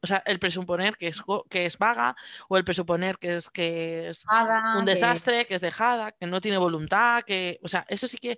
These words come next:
Speaker 2: Problema.
Speaker 1: porque además en general, eh, es como algo que, bueno, yo creo que en general nos ha limitado mucho a las personas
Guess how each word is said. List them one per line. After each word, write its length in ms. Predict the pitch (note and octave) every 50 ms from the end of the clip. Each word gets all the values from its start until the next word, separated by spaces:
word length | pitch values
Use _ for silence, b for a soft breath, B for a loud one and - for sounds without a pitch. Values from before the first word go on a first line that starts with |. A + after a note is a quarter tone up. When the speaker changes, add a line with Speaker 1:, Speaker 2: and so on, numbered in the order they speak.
| B B
Speaker 2:
Problema. 320 | B A3+ G#3 F#3+ A#3 A3+ F3
Speaker 1:
porque 60 | A#3
además 440 | A3+ A3 A3 A3 A#3 B3+ D4 D4+ -
en 120 | C4+ B3
general, 520 | A3+ - A3+ G#3 G3 G3 G3+ A#3 C4+ C4 -
eh, 360 | - G3 F#3+ F#3 F3+ E3+ E3 D#3+ C#3 G#2+ - B B B B B B
es 100 | - -
como 220 | - A#3 A3 A3+ A3
algo 240 | A3 A#3+ A#3+ C4+ C4
que, 380 | - A3 F#3 F3+ E3+ E3 D3+ D#3+
bueno, 180 | F#3 F3+ E3
yo 140 | E3+ F#3 F#3
creo 120 | A3 A#3 A#3
que 100 | A#3+ A3
en 180 | G3 E3+ E3 D#3+
general 480 | - E3+ F3 D#3 D#3+ E3 F3+ G3+ A3+
nos 180 | A3 G#3 F3+ -
ha 60 | G3 F#3+
limitado 360 | G3 F#3 F3 E3+ - F3 F3
mucho 240 | F3 F3 - - G3+
a 40 |
las 120 | F#3+ E3+ -
personas 480 | - C#3 - - F3 F#3 G3+ G#3+ -